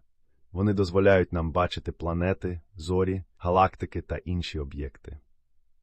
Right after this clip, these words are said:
Радіові телескопи дозволяють нам досліджувати космічне випромінювання,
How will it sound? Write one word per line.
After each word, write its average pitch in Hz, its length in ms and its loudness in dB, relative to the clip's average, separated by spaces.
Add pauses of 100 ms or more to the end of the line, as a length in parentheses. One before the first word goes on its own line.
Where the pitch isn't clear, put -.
(160)
Радіові 107 480 6
телескопи 95 640 2
дозволяють 92 600 4
нам 90 200 0
досліджувати 90 680 -4
космічне - 580 -4
випромінювання, 80 840 -4